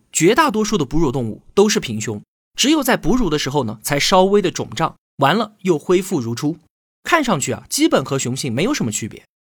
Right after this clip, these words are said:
乳房的主要功能当然是哺乳，但这并不意味着就要长这么大。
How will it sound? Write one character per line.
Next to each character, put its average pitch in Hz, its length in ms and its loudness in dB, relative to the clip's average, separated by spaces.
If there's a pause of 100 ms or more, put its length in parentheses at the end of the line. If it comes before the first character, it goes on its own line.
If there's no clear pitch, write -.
乳 180 240 0
房 190 180 4
的 330 120 2
主 147 140 -2
要 139 120 2
功 180 160 2
能 101 220 -4 (120)
当 220 220 4
然 139 160 0
是 135 160 -6
哺 120 240 0
乳， 190 200 -6 (340)
但 320 160 2
这 339 120 2
并 330 300 4
不 143 140 2
意 190 180 2
味 156 180 6
着 107 220 -6
就 208 140 2
要 165 160 2
长 - 240 -6
这 160 100 -4
么 120 100 -4
大。 - 280 2